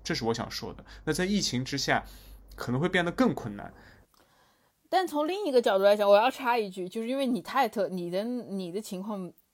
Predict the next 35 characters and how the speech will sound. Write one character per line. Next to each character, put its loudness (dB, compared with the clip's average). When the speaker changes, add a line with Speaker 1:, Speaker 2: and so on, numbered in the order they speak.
Speaker 2:
确 -6
实 -12
是 -8
那 -8
样 -8
子。 -18
但 0
因 0
为 2
我 0
现 -4
在， -2
因 0
为 6
我 6
现 -2
在 0
正 -2
好 -4
有 -2
一 -6
个 -6
硕 -8
士 -12
的 -8
小， -14
小 -8
朋 -10
友 -10
在 -10
实 -12
验 -10
室 -14
里 -14
面， -14